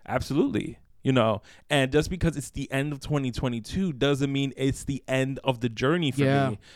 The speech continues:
Speaker 1: You know, it's kind of like, well, it's, um, this was part twenty-two.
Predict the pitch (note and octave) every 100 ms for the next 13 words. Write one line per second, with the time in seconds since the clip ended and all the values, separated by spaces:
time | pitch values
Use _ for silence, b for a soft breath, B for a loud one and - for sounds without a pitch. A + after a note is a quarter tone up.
0 | b B2+ C3+ C3 B2+ C#3+ D#3+ D3 C#3+ C3+
1 | B2+ D#3+ A3 F3 - - - C#3 C#3+ C#3+
2 | A#2+ C3+ C3+ D3+ E3 D#3+ - C3+ C3 -
3 | D#3 G3+ A3 E3 F3+